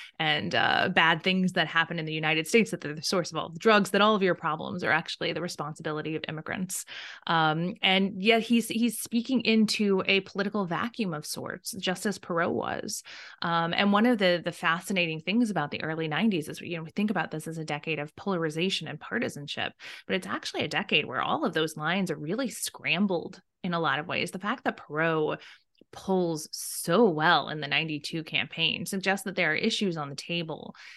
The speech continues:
that the Democratic and the Republican parties are missing. And I think that Pat Buchanan's, not only his success in raising those issues in ninety-two and moving the Republican Party, and of course the Democratic Party is gonna move pretty close to his direction on immigration as well in just a few years,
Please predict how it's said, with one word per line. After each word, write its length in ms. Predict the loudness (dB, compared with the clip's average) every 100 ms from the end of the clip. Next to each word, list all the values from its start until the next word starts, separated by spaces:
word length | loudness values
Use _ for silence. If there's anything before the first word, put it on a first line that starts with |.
| -4
that 140 | -2 0
the 80 | 0
Democratic 520 | 0 0 -2 -2 -4
and 80 | -8
the 60 |
Republican 480 | -10 -10 -10 -8 -10
parties 380 | -8 -8 -6 -8
are 80 | -8
missing. 440 | -10 -10 -8 -4
And 100 | -4
I 40 |
think 180 | -2 -2
that 120 | -4
Pat 220 | -4 -4 -4
Buchanan's, 600 | -6 -4 -2 -2 -4 -8 -14 -4
not 140 | -2 0
only 200 | -2 -2
his 380 | 2 2 2 -2
success 480 | -6 -4 -4 -4 -4
in 80 |
raising 380 | -4 -2 -2 -2
those 180 | -2 -2
issues 300 | -4 -6 -6
in 100 | -6
ninety-two 560 | -4 -6 -6 -4 0 0
and 160 | 0
moving 340 | -2 -2 -2 -2
the 80 |
Republican 540 | -4 -6 -6 -6 -6 -6
Party, 440 | -4 -4 -4 -6 -12 -20 -10
and 80 | -4
of 40 |
course 180 | 0 0
the 160 | 2 2
Democratic 480 | 2 0 0 0 0
Party 220 | 0 0
is 140 | 0
gonna 120 | 2
move 220 | 4 2 2
pretty 180 | -2
close 280 | 2 2 2
to 80 | 4
his 180 | 2 2
direction 440 | 0 0 0 2
on 120 | 2
immigration 540 | 2 0 2 0 2 0
as 120 | 0
well 280 | 2 2 0
in 120 | 0
just 220 | 0 -2
a 40 | -2
few 180 | 0
years, 420 | 0 0 0 -4